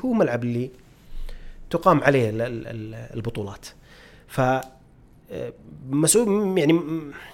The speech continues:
مشكلة البنية التحتية ومشكلة المنشآت والمرافق أعتقد يعني شائكة جدًا، أو حنا قاعدين نصعب الموضوع بشكل كبير على أنفسنا وعلى المنظومة نفسها، وهي الخيارات متاحة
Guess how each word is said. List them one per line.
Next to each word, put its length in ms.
مشكلة 380
البنية 240
التحتية 520
ومشكلة 400
المنشآت 600
والمرافق 480
أعتقد 440
يعني 180
شائكة 460
جدًا، 340
أو 120
حنا 300
قاعدين 380
نصعب 420
الموضوع 440
بشكل 580
كبير 600
على 120
أنفسنا 400
وعلى 180
المنظومة 540
نفسها، 420
وهي 220
الخيارات 560
متاحة 580